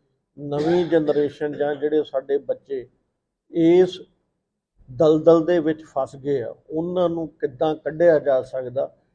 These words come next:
ਉਹਦੀ ਕੀ ਸਟ੍ਰੈਟਜੀ ਹੋਣੀ ਚਾਹੀਦੀ ਆ, ਔਰ ਉਹਦੇ 'ਤੇ ਸਾਰੀ ਚੰਗੀ ਤਰ੍ਹਾਂ ਉਹਨੂੰ ਡੈਲੀਬਰੇਟ ਕੀਤਾ ਗਿਆ, ਡਿਸਕਸ ਕੀਤਾ ਗਿਆ।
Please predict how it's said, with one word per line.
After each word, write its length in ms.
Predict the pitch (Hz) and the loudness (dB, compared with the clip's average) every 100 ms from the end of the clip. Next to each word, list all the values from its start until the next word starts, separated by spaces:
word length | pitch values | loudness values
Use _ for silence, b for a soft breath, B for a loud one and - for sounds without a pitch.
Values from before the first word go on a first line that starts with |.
| _ - | _ -6
ਉਹਦੀ 240 | 156 165 | 0 0
ਕੀ 340 | 160 165 160 165 | 0 -4 -4 -6
ਸਟ੍ਰੈਟਜੀ 560 | - 151 139 151 170 | -4 -4 -2 -2 -2
ਹੋਣੀ 320 | 147 156 135 | -2 -4 -6
ਚਾਹੀਦੀ 520 | 123 131 135 131 135 127 | -6 -6 -6 -8 -10 -8
ਆ, 140 | 135 - _ _ - | -10 -12 _ _ -2
ਔਰ 160 | 175 170 | 0 2
ਉਹਦੇ 360 | 165 160 180 | 0 4 4
'ਤੇ 200 | 175 165 | 4 0
ਸਾਰੀ 360 | - 139 147 151 | 0 0 0 0
ਚੰਗੀ 340 | 151 131 139 | -4 -8 -10
ਤਰ੍ਹਾਂ 240 | 135 135 135 | -8 -4 -4
ਉਹਨੂੰ 240 | 139 135 | -6 -8
ਡੈਲੀਬਰੇਟ 500 | 123 127 127 135 127 | -8 -8 -10 -10 -10
ਕੀਤਾ 420 | _ 135 - 143 | _ -20 -4 -4
ਗਿਆ, 200 | 139 147 | -2 -4
ਡਿਸਕਸ 480 | 143 117 - 131 - | -4 -12 -10 -12 -12
ਕੀਤਾ 360 | 139 - 73 - | -20 -14 -12 -10
ਗਿਆ। 180 | - | -14